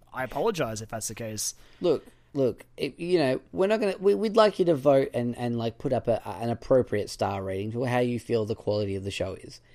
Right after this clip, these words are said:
Speaker 1: Sure.
Speaker 2: Which is clearly going to be five stars, but, you know, you know,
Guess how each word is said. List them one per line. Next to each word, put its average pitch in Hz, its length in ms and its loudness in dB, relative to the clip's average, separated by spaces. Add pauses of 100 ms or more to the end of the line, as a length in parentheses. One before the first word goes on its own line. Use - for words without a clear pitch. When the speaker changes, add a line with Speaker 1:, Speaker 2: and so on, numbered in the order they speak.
(420)
Speaker 1:
Sure. - 300 -2 (220)
Speaker 2:
Which 139 240 -2
is 147 100 -6
clearly 175 460 6
going 101 180 -2
to 95 60 -8
be 87 120 -8
five - 280 -8
stars, - 300 -14
but, - 260 -4
you 147 80 -4
know, - 120 -14 (1000)
you 151 100 -8
know, - 60 -12